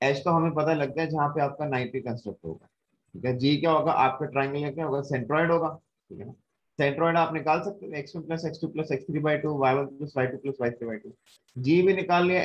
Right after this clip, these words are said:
एच पता लग गया, उनके बीच का distance निकाल लिया, ठीक है ना। एक और तरीका क्या है, हम जानते हैं दूसरा, कि जो centroid होता है वो ortho center और circum center को टू is to one में divide करता है। ऐसे लिखा करो, एच जी ओ two is to वन।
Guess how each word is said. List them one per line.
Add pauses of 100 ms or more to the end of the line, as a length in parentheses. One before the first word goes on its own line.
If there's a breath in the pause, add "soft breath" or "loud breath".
(100)
एच
पता
लग
गया,
उनके
बीच
का
distance
निकाल
लिया, (320)
ठीक
है
ना। (320)
एक
और
तरीका
क्या
है,
हम
जानते
हैं
दूसरा, (400)
कि
जो
centroid
होता
है
वो (120)
ortho
center
और
circum
center
को
टू
is
to
one
में
divide
करता
है।
ऐसे
लिखा
करो,
एच
जी
ओ (200)
two
is
to
वन।